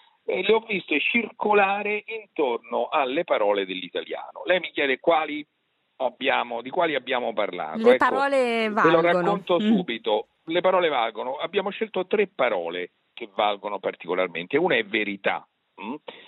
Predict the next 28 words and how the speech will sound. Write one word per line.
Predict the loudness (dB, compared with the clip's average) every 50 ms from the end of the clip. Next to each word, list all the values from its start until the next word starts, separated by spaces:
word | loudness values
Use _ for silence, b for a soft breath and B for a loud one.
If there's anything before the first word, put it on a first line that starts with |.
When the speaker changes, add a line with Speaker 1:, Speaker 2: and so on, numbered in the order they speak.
| B B B _ 2
Speaker 1:
Eh, | 4 4 4 4 4 4 4 2 2
il | 2 0 0
contrario | 0 0 0 0 -2 -2 2 2 2 2 0 -2 -6
delle | -6 -4 -2 -2
parole | 0 0 2 2 2 2 0
inga-, | -2 -4 -8 -4 -2 -2 -2 -2
che | -2 -4 -4 -4 -2
possono | _ 0 0 0 -2 -6 -10 -10 -6 -4 -4
essere | -4 -4 -6 -6 -4 -4 -4
ingannevoli, | -4 -6 -8 -4 -2 -2 -2 -2 -2 -2 -2 -2 -2 -4 -6 -8 -8
come | -4 -4 -4 -2 -2 -4 -4 b b b b b _
dice | _ -4 -2 0 2 0
la | 0 0
canzone | -2 -4 -6 -4 -4 -4 -2 -2 -2 0
dei | 0 0 0 0 -2 -4 -8 -10 -14
Tiro | -6 -4 0 0 0 0
Mancino. | -2 -4 -4 -4 -4 -4 -4 -4 -4 0
Un'altra | 2 2 2 2 2 0 0 0 0 0
è | 0
ambiente | -2 -4 -6 -6 -4 -4 -2 -2 -4 -6 -12 -6 -4 -4 -4 -4 -8 B B B B B B B B B
e | _ 4 4
un'altra | 4 4 4 2 2 2 -2 -4 _ 0 2 2 4
è, | 4 4 2 0 -2 -4 -2
eh, | 0 2 2 4 2 0 -2
em-, | _ 0 0 0 -2 -6
è | -4 -4 -4 -4 0
stata | 0 0 0 2 0
empatia. | 0 0 -2 -4 -8 -6 -2 0 0 0 -2 -4 -6 -6 -4 -2 -2 -2 -2 -4